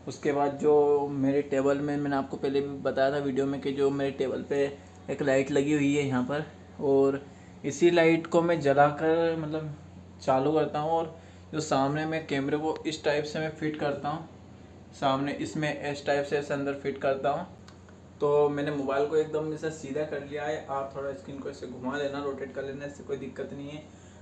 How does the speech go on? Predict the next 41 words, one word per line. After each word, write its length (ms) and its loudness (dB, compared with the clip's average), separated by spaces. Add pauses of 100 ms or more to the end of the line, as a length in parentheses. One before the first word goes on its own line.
(200)
तो 460 6
जैसे 320 0
कि 260 -2
अभी 360 4
आप 140 4
देख 260 2
रहे, 120 4
अभी 240 -2
इतनी 320 -6
दूरी 200 -4
पर 180 -2
मैं 120 -6
मतलब 200 -4
अपने 220 -6
mobile 320 -2
को 100 -6
सिर्फ 300 -10
इतनी 260 -6
दूरी 240 -4
पर, 180 -4
अपने 320 -6 (100)
दूरी 260 -4
से 120 -6
इतनी 380 -8
दूरी 200 -8
पर 140 -6
रखता 240 -6
हूँ 100 -2
mobile 260 -4
को, 60 -8
ठीक 220 -8
है, 100 -8 (500)
इतनी 280 -4
दूरी 220 -6
पर। 340 -10
जो 300 -6
मेरे 300 -4
जो 200 -4
सिर 320 -6
का 80 -2
जो, 560 -2